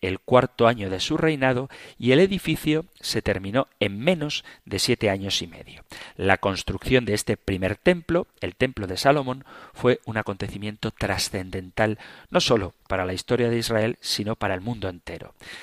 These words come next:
De acuerdo con la cronología comúnmente aceptada, el templo se terminó en torno al año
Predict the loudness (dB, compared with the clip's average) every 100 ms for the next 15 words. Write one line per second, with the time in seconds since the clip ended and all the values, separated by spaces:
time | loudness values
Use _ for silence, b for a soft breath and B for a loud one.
0 | B 4 4 8 6 6 2 2 4 4
1 | 2 0 0 0 -2 -2 0 2 0 -4
2 | -8 -6 -8 -4 -2 0 0 4 4 4
3 | -6 _ 0 0 4 2 2 -2 0 2
4 | 2 2 -2 -4 -4 0 0 -2 0 0
5 | 0 -4 -8 -4 2 4 4 0 -8